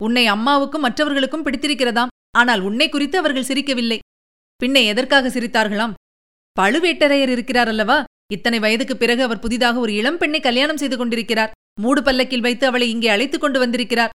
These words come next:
ஆனால் அந்தப்புறத்துக்கு அவளை அனுப்பாமல் அவருடைய விடுதியிலேயே அடைத்து பூட்டி வைத்திருக்கிறாராம். அந்த பெண்ணை பலகனி வழியாக எட்டி பார்த்து விட்டு வந்த ஒரு தாதிப்பெண் அவள் அழகை வர்ணித்தாளாம். அதை குறித்துத்தான் சிரிப்பு. அவள் சிங்களப் பெண்ணோ, கலிங்கத்துப் பெண்ணோ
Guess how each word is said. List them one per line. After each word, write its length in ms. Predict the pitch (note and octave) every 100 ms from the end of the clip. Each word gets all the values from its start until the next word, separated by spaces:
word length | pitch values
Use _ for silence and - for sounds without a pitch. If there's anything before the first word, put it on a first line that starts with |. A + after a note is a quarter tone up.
| _
ஆனால் 440 | - C4+ D4 C#4 B3
அந்தப்புறத்துக்கு 500 | D#4+ E4 C#4 - C4
அவளை 220 | A#3+ A#3
அனுப்பாமல் 480 | A3 A#3+ C4+ A3+ C4+ - _
அவருடைய 480 | G3+ G3+ C4+ C#4 C#4
விடுதியிலேயே 480 | C4 C#4 C#4+ C4+ C4
அடைத்து 340 | C#4+ A#3 C#4+
பூட்டி 240 | G#3+ D#4+ D4+
வைத்திருக்கிறாராம். 640 | B3 A3+ G#3 A3 G#3+ A3+ - _ -
அந்த 260 | A#3 A3+
பெண்ணை 280 | A#3 B3 C#4+
பலகனி 380 | A3+ A3+ C4+ D#4
வழியாக 400 | C#4 C4+ C4+ C#4
எட்டி 220 | A3+ C#4+
பார்த்து 280 | C#4+ C#4 C4
விட்டு 200 | A#3+ C4
வந்த 240 | A#3+ A#3+
ஒரு 160 | A#3 G#3
தாதிப்பெண் 520 | G3+ G#3+ C#4+ C#4+ G#3+ E3+ _ _
அவள் 240 | G3 G3+
அழகை 280 | F#3+ A#3 E4
வர்ணித்தாளாம். 640 | A#3 A3 D4 C#4+ A#3+ B3+ B3+ _ -
அதை 260 | G3 B3+
குறித்துத்தான் 460 | B3+ A3+ B3 A#3 C#4
சிரிப்பு. 440 | B3+ A#3 B3+ B3 - _ -
அவள் 200 | A3 A#3
சிங்களப் 440 | A#3 C4 D4 D4
பெண்ணோ, 320 | A3+ A3 C#4
கலிங்கத்துப் 580 | C4 A3 C#4+ D4 C#4 -
பெண்ணோ 280 | A3+ A3+